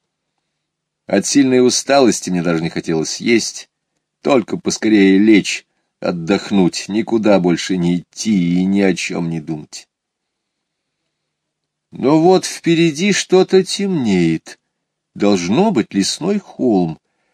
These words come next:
Собрав остаток сил, я взобрался на него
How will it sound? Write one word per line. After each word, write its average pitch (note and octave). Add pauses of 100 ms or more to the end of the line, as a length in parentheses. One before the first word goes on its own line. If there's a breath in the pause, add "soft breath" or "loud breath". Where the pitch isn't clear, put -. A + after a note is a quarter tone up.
(340)
Собрав D3+
остаток C#3+
сил, C#3
я A#2+
взобрался C3
на F#2+
него E2